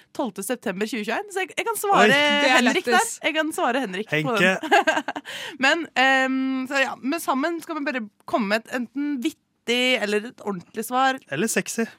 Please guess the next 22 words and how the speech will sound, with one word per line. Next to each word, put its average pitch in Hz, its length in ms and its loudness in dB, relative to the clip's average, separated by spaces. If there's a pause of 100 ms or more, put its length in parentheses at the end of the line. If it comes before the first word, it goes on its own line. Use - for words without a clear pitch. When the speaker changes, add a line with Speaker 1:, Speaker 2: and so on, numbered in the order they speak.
Speaker 1:
Eller 269 140 -4
sexy - 380 -8
svar. 302 280 0 (100)
Speaker 2:
Ja. 180 120 -4 (160)
Speaker 1:
Jeg 214 340 -2
elsker 180 400 -8
å 190 60 2 (120)
svare, 175 300 -6 (280)
svare 202 220 -6
sexy. 180 300 -14 (720)
Ok, - 100 0
eh, - 140 -2 (100)
her 302 320 2
er 294 260 2
et, 294 200 -10
eh, 269 640 -2
en 262 100 -2
melding 202 240 -4
jeg 196 80 -4
har - 20 -18
fått. - 600 -4
Eh, 247 420 0